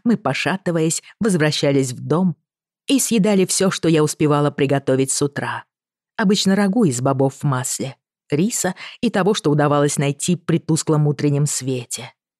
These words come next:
И падали в постель. Все, кроме Джейми. После ужина он дремал часок у очага,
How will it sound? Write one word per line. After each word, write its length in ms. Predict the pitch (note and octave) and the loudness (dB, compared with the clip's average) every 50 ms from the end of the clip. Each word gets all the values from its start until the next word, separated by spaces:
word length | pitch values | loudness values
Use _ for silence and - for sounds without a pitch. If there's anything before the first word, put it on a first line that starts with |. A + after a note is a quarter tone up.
| _ _ _ - | _ _ _ -2
И 100 | - D4 | 0 0
падали 480 | - _ _ - D3 C#3+ C3 C3+ C3+ C#3 | 0 _ _ -2 -2 0 2 2 0 0
в 140 | C#3 - - | 0 -2 -6
постель. 640 | - C3+ - - - - - A2+ A#2 A#2+ A#2+ - _ _ _ _ _ _ _ _ _ _ _ _ | -6 -6 -4 -6 -8 -8 -10 -12 -12 -14 -20 -20 _ _ _ _ _ _ _ _ _ _ _ _
Все, 220 | - - C#4 B3+ A#3+ | -4 0 0 0 0
кроме 320 | - - G#3 G3 F3+ D#3+ | 0 0 2 4 2 2
Джейми. 640 | C#3+ B2 A#2+ B2+ B2 A#2+ A#2+ A#2+ A#2 A#2 B2 B2+ _ _ _ _ _ _ _ _ _ _ _ _ _ _ | 0 -2 -4 -4 -6 -6 -8 -12 -14 -18 -20 -20 _ _ _ _ _ _ _ _ _ _ _ _ _ _
После 260 | - D#3 D3+ - D3+ C#3+ | -2 -2 0 0 0 0
ужина 440 | D#3+ G3 F3 C3+ C3+ C3 B2+ B2+ - - - - - | 2 2 0 0 0 -2 -2 -4 -6 -12 -16 -10 -2
он 140 | - E3+ E3 | 0 2 2
дремал 300 | D3 D#3+ E3+ G3+ G#3 D#3+ | 4 4 4 4 2 2
часок 440 | - - D3 C#3 - C#3 C#3 - - | 0 -2 -2 0 0 -2 -2 0 0
у 60 | C#3 | 0
очага, 580 | C3+ C3+ - - - C3+ C3+ C#3+ C#3+ E3 F3 | 0 0 0 0 -2 -2 0 -2 -4 -4 -6